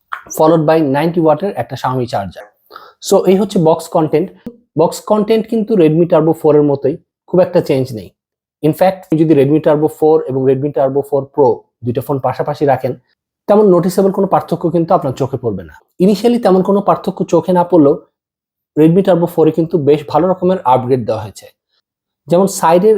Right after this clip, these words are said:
এই ফ্রেমটা কিন্তু এবার মেটালের দেওয়া হয়েছে, যেখানে কিনা Redmi Turbo four-এর ফ্রেমটা প্লাস্টিকের ছিল। তাছাড়াও প্রো মডেলটা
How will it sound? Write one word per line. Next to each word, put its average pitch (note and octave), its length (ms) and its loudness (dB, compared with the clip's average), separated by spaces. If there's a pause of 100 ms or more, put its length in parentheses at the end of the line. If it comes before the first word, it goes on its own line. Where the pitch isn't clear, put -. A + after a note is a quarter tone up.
এই C#3+ 140 0
ফ্রেমটা D3+ 380 -2
কিন্তু E3 260 -4
এবার C#3 200 -2
মেটালের C3+ 380 0
দেওয়া B2 160 0
হয়েছে, A2 220 -6 (440)
যেখানে E3 300 0
কিনা G#3 220 2
Redmi C3+ 280 2
Turbo C3+ 300 2
four-এর C#3 240 2 (320)
ফ্রেমটা A#2+ 400 -2
প্লাস্টিকের A2+ 540 -6
ছিল। - 120 -16 (280)
তাছাড়াও A#3 320 2 (140)
প্রো A3 120 4 (120)
মডেলটা G3+ 400 2